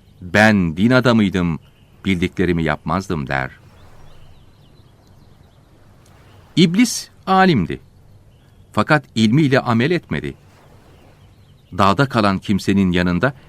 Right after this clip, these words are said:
çeşitli silahlar bulunsa, bunları kullanmasını iyi bilse ve çok cesur olsa, kendine hücum eden aslana karşı kullanmadıkça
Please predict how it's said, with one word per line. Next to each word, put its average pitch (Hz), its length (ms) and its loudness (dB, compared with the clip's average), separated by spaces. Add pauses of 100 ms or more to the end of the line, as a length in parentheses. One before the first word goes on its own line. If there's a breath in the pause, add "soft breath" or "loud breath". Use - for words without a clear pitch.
(220 soft breath)
çeşitli 135 400 -2
silahlar 110 580 2
bulunsa, 82 440 -8 (500 soft breath)
bunları 135 300 4
kullanmasını 123 800 0
iyi 110 240 2
bilse - 360 -6 (560)
ve 123 160 6
çok - 260 -4
cesur 123 360 2
olsa, 87 420 -6 (800 soft breath)
kendine 147 500 4 (200)
hücum 170 320 2
eden 101 280 0
aslana 113 440 0
karşı 104 300 -2
kullanmadıkça 104 880 -2